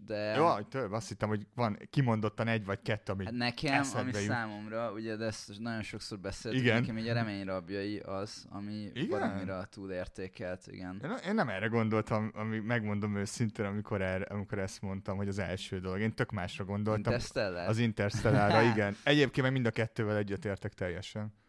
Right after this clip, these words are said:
Speaker 2: Öm, csak azzal a különbséggel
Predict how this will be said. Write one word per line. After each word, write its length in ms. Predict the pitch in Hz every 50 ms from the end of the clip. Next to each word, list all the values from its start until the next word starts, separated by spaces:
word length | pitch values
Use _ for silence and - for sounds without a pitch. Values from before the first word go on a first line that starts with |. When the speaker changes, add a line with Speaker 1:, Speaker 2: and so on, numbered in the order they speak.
| _ _ _ _ _ _ _ _ _ - -
Speaker 2:
Öm, 600 | - 104 104 101 98 101 98 98 101 101 98 101 - - - _ _ _ _ _ _
csak 160 | - - -
azzal 220 | 135 147 151 147
a 80 | 120 110
különbséggel 960 | - 127 110 101 98 98 - - 107 101 98 95 98 95 101 110 113 -